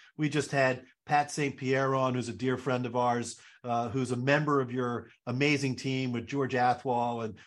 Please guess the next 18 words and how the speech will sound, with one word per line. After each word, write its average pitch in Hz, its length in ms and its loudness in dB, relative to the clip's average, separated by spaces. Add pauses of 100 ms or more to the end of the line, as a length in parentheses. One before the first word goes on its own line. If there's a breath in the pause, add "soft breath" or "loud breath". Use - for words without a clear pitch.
a 117 100 -8
few 147 280 2
others, 127 400 4
which 123 200 -6
I'm, 123 280 0
I 139 100 -4
can't, 151 340 -2 (240 soft breath)
w-, 147 280 -8
what 165 140 -2
a 135 40 2
great 143 480 0
crew 156 380 2
to 143 80 0
be 127 120 2
working 127 380 -2
with, 117 260 -4
I'm 110 140 -4
sure. 120 520 -2